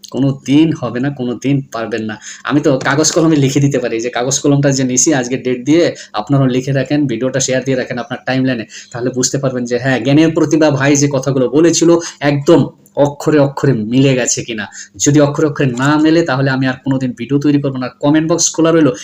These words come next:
আপনার মন যা চাবে আপনি এসে আমাকে বলে যাবেন, আমি মাথা পেতে শুনে নেবো। কিন্তু এখন যারা মিউজিক দিয়ে ভিডিও তৈরি করছে, এরা কিন্তু এক কান দিয়ে শুনবে আর এক কান দিয়ে বের হয়ে চলে যাবে, তারা কিন্তু গুরুত্ব দেবে না।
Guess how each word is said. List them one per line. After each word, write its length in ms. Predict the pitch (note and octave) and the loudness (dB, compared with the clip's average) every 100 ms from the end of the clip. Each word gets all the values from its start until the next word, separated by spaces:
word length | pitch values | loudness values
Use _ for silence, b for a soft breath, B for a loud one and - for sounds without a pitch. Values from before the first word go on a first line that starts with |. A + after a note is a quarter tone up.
| B | B
আপনার 280 | B2 D3+ C3+ | -6 -2 -2
মন 380 | A#2+ D#3 E3+ | 2 4 4
যা 160 | C#3+ D3 | 4 2
চাবে 340 | C#3+ C#3 C#3+ C#3+ B | 2 0 0 -2 B
আপনি 320 | A#2+ B2 C3+ B2+ | -6 -2 2 2
এসে 240 | B2 C3+ | 0 0
আমাকে 300 | B2 A2+ A#2 F#2+ | -2 -4 -8 -6
বলে 160 | B2+ C#3 | 0 2
যাবেন, 280 | C#3+ D3 D3 B - | 4 2 0 B -8
আমি 140 | A#2+ | -8
মাথা 360 | G2+ A2+ B2+ B2+ | -6 -8 -8 -8
পেতে 220 | A2 A2 | -8 -10
শুনে 420 | - - B2+ B2+ | -12 -10 -6 -4
নেবো। 180 | A#2+ - B B - | -4 -8 B B 0
কিন্তু 300 | F#3+ F#3+ D#3+ - B - | 2 4 0 -2 B -2
এখন 320 | D3 D3 F#3+ | 0 2 2
যারা 180 | F#3 F3 | 4 4
মিউজিক 320 | D#3 E3 E3 | 4 4 4
দিয়ে 120 | D#3+ | 2
ভিডিও 240 | C3 C#3 | 2 2
তৈরি 220 | D#3+ D#3 E3 | 4 4 4
করছে, 280 | D#3+ - | 2 2
এরা 120 | C3+ C#3+ | 0 0
কিন্তু 240 | D#3 D3 | 0 0
এক 160 | C#3 - | -2 0
কান 140 | D3+ | -2
দিয়ে 100 | D#3 | 0
শুনবে 300 | C#3+ C#3+ C#3+ | 0 2 2
আর 60 | C3+ | 0
এক 80 | C#3 | -2
কান 80 | C3+ | -2
দিয়ে 120 | C3+ | -2
বের 240 | B2 C#3+ | 0 0
হয়ে 140 | C#3+ C3 | 2 -2
চলে 300 | - D3 D#3 | -2 2 2
যাবে, 160 | C3+ | 2
তারা 180 | B2 C3 | 0 -2
কিন্তু 200 | C#3 C#3 | -2 -2
গুরুত্ব 340 | - D#3 D#3+ D3 | 2 2 2 0
দেবে 160 | C3 | 0
না। 120 | B2 | -2